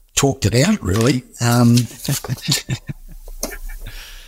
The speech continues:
I mean, it's been a pretty good overview of, of where property markets are at and where they're heading. Um, we tend to agree on pretty much everything, but I think it's, you know, it's based on, um, I know your organisation does a lot of research, and so does mine.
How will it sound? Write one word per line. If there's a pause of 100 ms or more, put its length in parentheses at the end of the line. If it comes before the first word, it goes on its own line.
(260)
I
mean,
it's
been
a
pretty
good
overview
of,
of
where
property
markets
are
at
and
where
they're
heading.
Um, (120)
we
tend
to
agree
on
pretty
much
everything,
but
I
think
it's,
you
know,
it's
based
on, (600)
um,
I
know
your
organisation
does
a
lot
of
research,
and
so
does
mine.